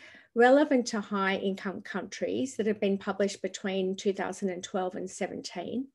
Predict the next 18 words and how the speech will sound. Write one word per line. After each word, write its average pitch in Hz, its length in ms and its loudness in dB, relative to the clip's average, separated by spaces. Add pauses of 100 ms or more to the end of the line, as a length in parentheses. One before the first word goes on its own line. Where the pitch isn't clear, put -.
(1040)
And 247 160 6
this 330 180 6
information 247 680 6
was 220 380 2 (300)
given, 240 600 6 (440)
uh, 202 320 2 (220)
to 214 240 4
Australian 240 600 4
stakeholders 208 920 2
in 220 100 6
a 196 80 4
Delphi 202 460 2
study 175 800 -6 (380)
to 254 100 -2
try 294 320 2
and 320 320 6
identify 226 640 2
which 240 420 2